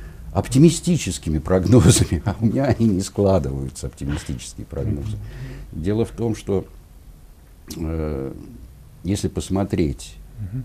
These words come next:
Speaker 1: вот цели Минкомсвязи
Speaker 2: Так.
Speaker 1: на их официальном сайте, вот вы там увидите, что к восемнадцатому, в восемнадцатом году мы должны там сто мегабит дать с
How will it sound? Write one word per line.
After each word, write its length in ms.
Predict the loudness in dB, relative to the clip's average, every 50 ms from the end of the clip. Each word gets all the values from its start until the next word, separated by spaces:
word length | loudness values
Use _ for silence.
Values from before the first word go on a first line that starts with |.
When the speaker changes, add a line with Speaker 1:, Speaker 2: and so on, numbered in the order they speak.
| -8
Speaker 1:
вот 160 | -8 -8 -8 -8 -10 -18 -18 -12
цели 340 | -4 0 2 2 2 2 2
Минкомсвязи 960 | 0 0 0 0 -2 -4 -6 -6 -6 -4 -4 -2 0 0 0 -2 -4 -6 -10 -10 -8
Speaker 2:
Так. 280 | -8 -6 -4 -4 -6 -8 -10 -14 -12 -6
Speaker 1:
на 120 | -4 -2 -2
их 120 | -2 -4
официальном 560 | -6 -8 -8 -6 -2 -2 0 0 -2 -4 -6
сайте, 460 | -6 -6 -6 -6 -8 -8 -12 -16 -20 -20 -20 -20 -20 -20 -20 -20 -20 -20 -20 -20 -20 -20 -20 -20 -20 -20 -16 -16
вот 100 | -14 -10 -8
вы 100 | -4 -2
там 180 | 0 0 2
увидите, 560 | 2 2 2 2 0 0 -2 -6 -10 -14 -18 -18
что 300 | -18 -12 -8 -6 -6 -6
к 100 | -6 -8
восемнадцатому, 800 | -10 -8 -6 -6 -4 -2 -2 -2 -4 -6 -10 -12 -12 -10 -8
в 60 | -4 -4
восемнадцатом 720 | -2 0 0 2 2 2 2 0 -2 -6 -8 -8 -6 -2
году 320 | -2 -2 -2 0 0 0 0
мы 120 | 0 0
должны 380 | 0 -2 -2 -2 -2 -2 -4 -2
там 180 | -4 -4 -6
сто 240 | -6 -2 0 0 2
мегабит 600 | 2 2 2 0 0 0 0 -2 -2 -2 -2 -2
дать 260 | -2 0 -2 -2 -4
с 540 | -8 -16 -18 -20 -20 -20 -20 -20 -20 -20 -20